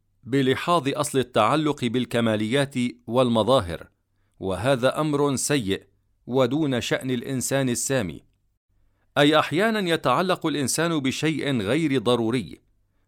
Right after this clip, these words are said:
هو دون شأن الإنسان، وعلاوة على ذلك هو عمل إسرافي فيه تضييع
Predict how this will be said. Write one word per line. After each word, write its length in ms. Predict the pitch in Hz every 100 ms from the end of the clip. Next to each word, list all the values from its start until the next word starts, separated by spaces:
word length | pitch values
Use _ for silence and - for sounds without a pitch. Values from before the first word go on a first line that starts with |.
| -
هو 420 | 156 147 135 117
دون 300 | 107 139 120
شأن 300 | 107 156 113
الإنسان، 680 | 110 110 110 - 107 69 - - _ _ _ _ _ _ _ -
وعلاوة 600 | 120 113 110 135 147 123
على 340 | 117 95 110
ذلك 480 | 101 107 101 85 - _ _ _ _ _ -
هو 200 | 131 135
عمل 540 | 120 170 170 156 135
إسرافي 640 | - - 131 120 - 85 - _ _ _ _ _ -
فيه 280 | 175 127
تضييع 680 | 139 131 101 139 139 120 131